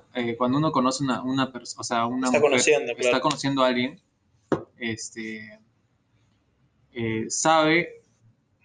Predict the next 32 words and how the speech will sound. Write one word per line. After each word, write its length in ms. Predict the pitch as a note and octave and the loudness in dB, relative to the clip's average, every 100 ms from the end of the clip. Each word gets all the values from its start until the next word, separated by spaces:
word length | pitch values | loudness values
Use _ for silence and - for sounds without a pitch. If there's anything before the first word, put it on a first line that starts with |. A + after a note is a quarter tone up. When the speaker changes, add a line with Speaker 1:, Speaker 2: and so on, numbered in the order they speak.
| _ - _ _ _ _ - | _ -20 _ _ _ _ -2
Speaker 1:
como 300 | D3+ D3 D3 | 2 2 0
nuestra 220 | D#3 D#3 | 0 0
ciudad 160 | D3 F#3 | 2 2
es 60 | F#3+ | 2
tan 160 | G3+ | 0
pequeña, 440 | E3+ C#3+ D3 C#3+ - _ _ - | 2 2 2 0 -6 _ _ -2
uno 160 | D#3 | 2
ya 140 | D#3 D3+ | 2 2
tiene 160 | D3 | 2
referencias, 580 | C3 B2+ B2+ B2+ A#2+ A2+ | 0 0 2 2 0 -10
¿entiendes? 440 | A2+ A#2+ A2+ A2+ - | -8 -6 -6 -8 -2
Speaker 2:
Claro. 320 | G#3+ G3+ - - _ _ _ | 2 2 0 -10 _ _ _
Speaker 1:
Entonces, 760 | B2 A#2 A#2+ A#2 A#2+ A2+ A2+ - _ _ _ _ _ _ | -6 -4 -4 -4 -4 -4 -8 -16 _ _ _ _ _ _
eh, 600 | - A#2+ A#2 A#2 A2+ A2+ - | -6 -2 0 0 -2 -4 0
cuando 280 | B2+ B2+ | 2 4
yo 380 | B2 B2+ G3 A3 - - | 4 4 4 2 -4 -8
siento 580 | - - D#3+ D#3+ D#3+ D#3 | -4 0 0 0 0 -2
que 120 | B2+ | -2
me, 340 | A#2 A#2 A#2 A2 _ - | -2 -2 -4 -10 _ -6
que 140 | A#2+ | -2
me, 380 | A#2 A#2 A#2 A#2 | -2 -2 -4 -8
que 100 | - | -6
me 120 | A#2 A#2 | -4 -4
estoy 260 | - C#3 | -2 -2
tomando 340 | C#3 C3 C3+ C3 | 2 2 2 2
muy 160 | C#3 | 0
en 80 | C3 | 0
serio 340 | B2+ C3+ C3 B2+ | 0 2 2 2
una, 320 | B2+ B2+ A#2 | 2 2 0
a 120 | - | -2
una 260 | B2+ C3 - | -2 -2 -4
persona, 720 | A#2 - C3 B2+ B2 D#3 - | -6 -2 2 4 4 0 -4